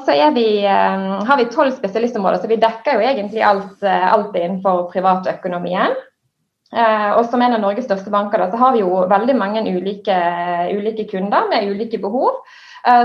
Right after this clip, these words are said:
så vi, vi ser det jo som en, eh, en, eh, en stor mulighet, som jeg nettopp sa, egentlig, da, til, eh, hver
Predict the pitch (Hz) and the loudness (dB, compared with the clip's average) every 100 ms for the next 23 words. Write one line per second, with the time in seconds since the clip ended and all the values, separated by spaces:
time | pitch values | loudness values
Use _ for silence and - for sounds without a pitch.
0 | 240 247 233 214 214 202 226 226 247 208 | 2 0 0 0 -2 -2 -4 2 2 2
1 | 185 185 185 196 185 180 180 180 185 185 | -2 0 -2 0 -2 -2 -2 -2 -4 -12
2 | - - - _ _ 208 202 190 190 185 | -20 -20 -20 _ _ -2 0 0 0 0
3 | 233 240 370 254 226 226 196 196 185 185 | -2 0 2 4 4 2 0 -2 -4 -4
4 | 185 175 160 160 180 185 202 208 233 196 | -4 0 0 0 -4 0 2 2 -2 -2
5 | 180 175 175 180 214 | -2 -2 -2 2 4